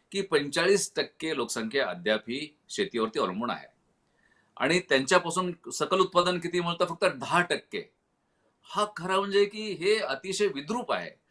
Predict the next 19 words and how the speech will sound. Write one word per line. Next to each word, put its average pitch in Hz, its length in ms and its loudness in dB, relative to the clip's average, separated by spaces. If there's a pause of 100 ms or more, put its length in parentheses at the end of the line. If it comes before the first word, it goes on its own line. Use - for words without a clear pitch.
(220)
अमेरिकेमध्ये 175 1080 0
एक 180 360 -2
टक्का 147 320 -4
लोकसंख्या 117 560 -2 (540)
ही 143 360 -8
शेतीवरती 151 420 -2
अवलंबून 123 300 2
आहे 110 240 0
आणि 123 280 -6
एक 165 260 -4
टक्का 139 360 0
जीडीपी 120 440 -4
त्यांचं 110 300 -6
सकल 120 220 -6
उत्पादन 120 220 -4
ह्याच्यामधून 110 720 0
मिळतं, 90 360 -6
शेतीमधून 123 380 -4
मिळतं. 95 200 -6